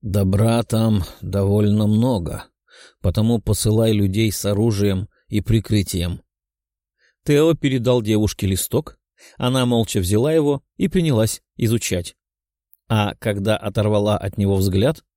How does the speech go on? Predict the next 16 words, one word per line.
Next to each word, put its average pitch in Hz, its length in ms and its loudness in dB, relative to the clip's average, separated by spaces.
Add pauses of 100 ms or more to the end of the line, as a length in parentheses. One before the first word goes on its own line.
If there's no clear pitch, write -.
(280)
Тео 143 340 2 (120)
продолжил. 98 680 0 (1040)
«Вторая 90 1120 -2 (100)
и 95 160 -2
самая 92 640 0
важная 95 500 0
задача — 95 720 -2 (580)
узнать, 101 720 0 (320)
с - 140 -8
кем 110 280 0
враждует 98 720 0
род 104 340 -2 (200)
Берёзовых. 92 920 0 (840)
Нужны 101 500 2
любые 104 520 2
сведения». 90 840 -4